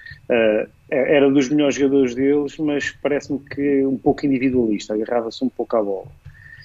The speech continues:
Ah, mas também no jogo de ontem não deu para ver, não deu para ver muito bem, mas já conhecia, sim. É, é um bom jogador, mas não, acho que nunca, nunca vai ser aquilo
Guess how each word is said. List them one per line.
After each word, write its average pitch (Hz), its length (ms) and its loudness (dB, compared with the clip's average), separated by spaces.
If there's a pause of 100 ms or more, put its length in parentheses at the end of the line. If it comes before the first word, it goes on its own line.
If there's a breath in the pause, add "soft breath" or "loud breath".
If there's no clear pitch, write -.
(200 loud breath)
Ah, 104 320 2
mas 113 140 0
também 123 220 4
no 127 100 6
jogo 120 240 4
de 120 60 2
ontem 127 240 0
não 127 120 0
deu 127 120 2
para 127 140 -2
ver, 127 340 0
não 127 100 -2
deu 127 100 -2
para 127 140 -6
ver 127 140 0
muito 127 200 -2
bem, 135 200 0
mas 156 120 -2
já 139 100 0
conhecia, 113 500 -10
sim. - 160 -20 (560 loud breath)
É, 117 400 2
é 151 40 4
um 143 80 4
bom 143 120 6
jogador, 123 540 0
mas 123 240 -4
não, 120 640 -6 (120)
acho 139 200 0
que 147 80 0
nunca, 131 340 4
nunca 131 360 0
vai 123 140 0
ser 123 200 -2
aquilo 123 300 -2